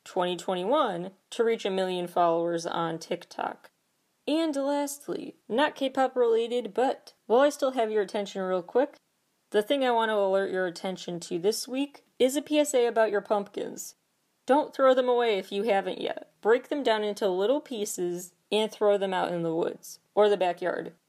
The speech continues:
somewhere where animals can eat them. Seeds are a natural dewormer for them. It is healthy to have animals eat parts of your pumpkin. And if you can't find a good use for it, just know that if you throw it out,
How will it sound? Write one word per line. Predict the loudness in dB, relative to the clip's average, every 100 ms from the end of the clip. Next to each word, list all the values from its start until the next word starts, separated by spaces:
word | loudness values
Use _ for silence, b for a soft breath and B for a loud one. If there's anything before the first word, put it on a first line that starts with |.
| _ _ _ _ _
somewhere | -2 0 2 4
where | 2 0
animals | -2 -2 -2 -4 -6
can | -10 -8 -4 -4
eat | -6 -8 -6
them. | -8 -8 -12 _ _ _ _ _ _
Seeds | -4 0 0 2
are | 2
a | 2
natural | 0 -4 -2 -2
dewormer | 0 -2 0 0 0 -2 -4
for | -2 -2
them. | 0 -2 -4 -6 -12 -2
It | 2
is | 2 0
healthy | 0 0 -2 0
to | 2
have | 2 0
animals | -2 -2 -2 -2 -4
eat | -6 -6
parts | 0 0 0
of | -6
your | -2
pumpkin. | -2 -4 -4 -4 -4 -8 _ _ _ _
And | -2 0 -2
if | -6
you |
can't | -6 -6 -2
find | -4
a | 0
good | 0 0
use | -4 -8
for | -4 0 0
it, | 0 -6 2
just | 2 2
know | -2 0
that | 0
if | -2
you | -4 -8
throw | -2 2 2
it | 2
out, | 2 2 0 -4